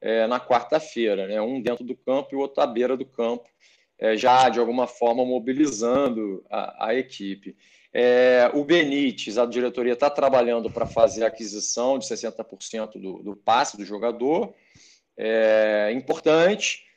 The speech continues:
mas, é, ontem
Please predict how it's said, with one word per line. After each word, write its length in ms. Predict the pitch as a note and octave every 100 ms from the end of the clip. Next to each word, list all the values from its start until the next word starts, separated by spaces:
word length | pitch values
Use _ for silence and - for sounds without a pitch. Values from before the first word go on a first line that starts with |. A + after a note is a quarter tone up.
| _ -
mas, 760 | C#3 D#3 E3 G3+ G3 - - _ - _ _ -
é, 300 | C3+ C#3 C3+
ontem 760 | C#3+ F3 G3 G#3 G#3 G#3+ G#3